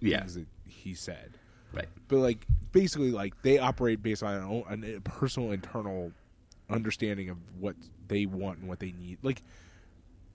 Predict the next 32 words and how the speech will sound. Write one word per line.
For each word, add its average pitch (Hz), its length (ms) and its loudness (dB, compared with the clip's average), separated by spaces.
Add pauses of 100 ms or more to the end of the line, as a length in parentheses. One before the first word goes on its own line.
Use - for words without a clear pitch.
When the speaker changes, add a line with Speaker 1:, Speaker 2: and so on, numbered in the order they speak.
(280)
Speaker 2:
it's 117 160 -2
a 113 60 2
very 104 500 2
loose 90 380 -4
use 92 200 -8
of 87 60 -8
the - 80 2
word 82 160 -2 (100)
moral, 57 300 -12 (140)
for 95 100 -4
sure. - 180 -8 (500)
Speaker 1:
Yeah. - 180 -6 (3500)
Yeah. 76 340 2 (1160)
Speaker 2:
But, 208 100 2
like, 220 160 2
Speaker 1:
That's 202 60 2
Speaker 2:
I 190 80 6
Speaker 1:
fair. 180 60 6
Speaker 2:
understand 127 320 -2
what 98 60 -4
he's 90 120 -6
trying 101 160 -2
to 87 40 -6
say, 104 220 0
and 143 100 2
I, 160 240 2
I 151 40 6
don't 160 160 0
know 139 80 0
what 117 180 2
a 98 80 0
better 98 540 -2